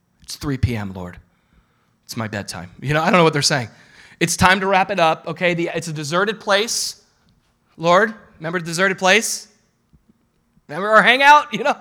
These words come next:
remember our vacation?" And the, the hour's late, and so here's the response to the crowd. Ready? "Send them away. Shoo.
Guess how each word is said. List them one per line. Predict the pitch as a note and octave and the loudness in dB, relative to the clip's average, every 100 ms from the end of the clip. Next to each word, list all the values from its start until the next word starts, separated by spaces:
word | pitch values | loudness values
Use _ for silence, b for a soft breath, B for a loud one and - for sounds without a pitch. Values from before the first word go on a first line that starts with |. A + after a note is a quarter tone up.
| - | -8
remember | G#3+ G3 B3+ | -2 2 4
our | B3+ | 4
vacation?" | B3+ C4 C#4+ E4 D#4 C4 _ b b b b G#3 | 4 2 2 -2 -4 -8 _ b b b b -6
And | G#3+ | -2
the, | G#3+ G#3+ | -2 0
the | A3+ A3 | 0 6
hour's | C4+ C#4+ B3+ G#3+ | 8 6 2 0
late, | C4+ A#3 G3 | 2 2 2
and | F3 | -2
so | G3 | -4
here's | A3 G#3 | -6 -4
the | G3+ | -6
response | F#3 G#3 F#3 C#3+ - - _ _ _ _ _ _ _ _ _ - | -4 -4 -4 -4 -12 -14 _ _ _ _ _ _ _ _ _ -20
to | F3 | -12
the | |
crowd. | F3+ D3 B2+ | -6 -4 -4
Ready? | F#3 F#3 _ _ _ _ _ _ - | -10 -14 _ _ _ _ _ _ -18
"Send | - G3+ G#3+ | -8 -6 -6
them | G#3 | -4
away. | G3+ G2+ - _ _ _ _ _ _ _ _ - | -4 -6 -10 _ _ _ _ _ _ _ _ -14
Shoo. | G#3+ D3 | -10 -10